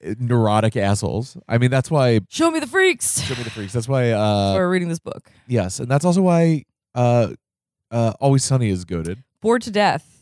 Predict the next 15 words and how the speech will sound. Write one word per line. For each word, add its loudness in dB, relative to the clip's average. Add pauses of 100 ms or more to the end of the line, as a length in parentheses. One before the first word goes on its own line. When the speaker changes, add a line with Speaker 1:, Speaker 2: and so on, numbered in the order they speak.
(1120)
Speaker 2:
Those 2
are 0
Speaker 1:
Bored 2
Speaker 2:
some, -12
Speaker 1:
to 0
Death. 0
Speaker 2:
those 0
are 2
some, 0
Speaker 1:
I 2
mean, 4
Speaker 2:
uh, 4
Speaker 1:
that 2
show's, -4
like, 4